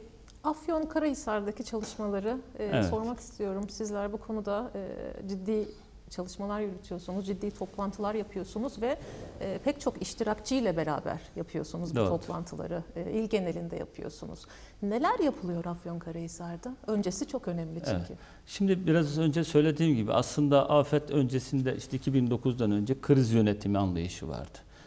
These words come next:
Speaker 2: Afet olur ve müdahale edilir, yaralar
Speaker 1: Hı hı.
Speaker 2: sarılırdı. Afatla birlikte bu. Aslında milat, Marmara depremi, daha sonra Van depremi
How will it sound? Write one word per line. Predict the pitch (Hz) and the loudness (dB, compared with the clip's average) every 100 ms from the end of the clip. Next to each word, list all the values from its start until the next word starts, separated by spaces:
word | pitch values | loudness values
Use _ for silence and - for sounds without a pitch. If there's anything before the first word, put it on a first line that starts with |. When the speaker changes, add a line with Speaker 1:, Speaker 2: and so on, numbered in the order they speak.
| - - | -20 4
Speaker 2:
Afet | 131 123 110 - | 6 6 4 0
olur | 90 135 | 2 2
ve | 127 | 4
müdahale | 113 113 113 101 | 4 4 6 6
edilir, | 92 107 131 | 4 2 2
yaralar | 120 110 101 107 | 4 6 4 2
Speaker 1:
Hı | |
hı. | - | 2
Speaker 2:
sarılırdı. | 95 95 92 - - - - - - - - - - | 0 2 0 -4 -12 -18 -20 -20 -20 -20 -20 -10 4
Afatla | 160 - - - 113 | 6 8 4 4 0
birlikte | 110 95 98 87 76 | 2 0 0 -2 -2
bu. | - - | -4 -4
Aslında | - - 135 127 | -2 -2 0 0
milat, | 123 131 107 98 | 2 2 2 0
Marmara | - 117 117 117 95 | 2 4 4 4 2
depremi, | 87 - 101 107 | 0 0 0 2
daha | 107 98 | 2 2
sonra | - 95 98 | -2 0 2
Van | 104 92 | 2 2
depremi | 95 - 87 | -2 0 -2